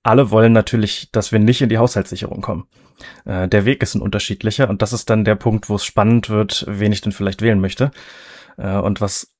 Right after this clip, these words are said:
auch alle wollen, und das haben sie, also zumindest haben sie mir das gesagt, äh, nicht kürzen bei Jugend und Ehrenamt, weil das war die einhellige Meinung, wir brauchen gerade,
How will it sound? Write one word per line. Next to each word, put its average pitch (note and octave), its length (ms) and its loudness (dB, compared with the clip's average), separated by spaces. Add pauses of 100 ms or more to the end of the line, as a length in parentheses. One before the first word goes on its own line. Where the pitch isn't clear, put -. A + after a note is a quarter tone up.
(100)
auch A#2 300 4
alle A#2+ 360 4
wollen, A#2+ 460 6
und G2 200 -6
das G2 140 -4
haben G#2+ 80 4
sie, G2+ 100 -2
also G2+ 180 0
zumindest G#2+ 360 0
haben A2 80 2
sie G2+ 100 -2
mir G2 80 4
das G2 160 -2
gesagt, G#2 460 0 (480)
äh, G2 160 2
nicht B2+ 380 0
kürzen B2 540 0
bei G#2 120 2
Jugend G#2+ 320 2
und G#2 100 -2
Ehrenamt, A2+ 640 0
weil G2+ 540 0
das - 340 -10
war A2 100 0
die G#2+ 140 0
einhellige A2 420 2
Meinung, A#2+ 460 4 (920)
wir G#2+ 120 0
brauchen A#2 340 4
gerade, G2+ 560 2